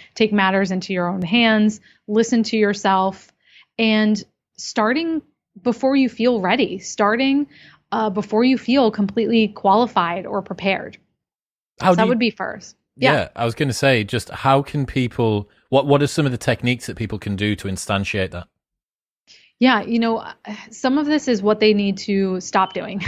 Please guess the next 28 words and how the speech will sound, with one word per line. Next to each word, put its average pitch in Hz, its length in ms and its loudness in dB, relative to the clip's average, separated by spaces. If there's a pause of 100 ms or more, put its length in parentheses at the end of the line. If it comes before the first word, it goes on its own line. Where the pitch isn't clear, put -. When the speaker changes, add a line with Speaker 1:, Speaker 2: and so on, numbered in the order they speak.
(120)
Speaker 1:
<laughs> 285 340 4 (360)
And 247 160 4
so 220 460 4
with, 226 360 2
with 214 320 -4 (160)
our 247 180 2
type 240 220 2
of 214 100 -6
personality 202 720 0
in 185 100 -8
particular, 190 540 -2
sensitive 208 440 -4
strivers, 196 600 0 (360)
we 233 260 4
tend 220 360 2
to 208 420 2
over-prepare 202 920 -2
and 208 320 0
we 214 160 2
get 226 220 0
into 202 720 2 (320)
procrasti-learning, 214 1080 -2 (100)
as 214 180 -2
I 208 80 2
call 185 300 -4
it, 208 240 -4
which 202 240 -4
is 202 340 2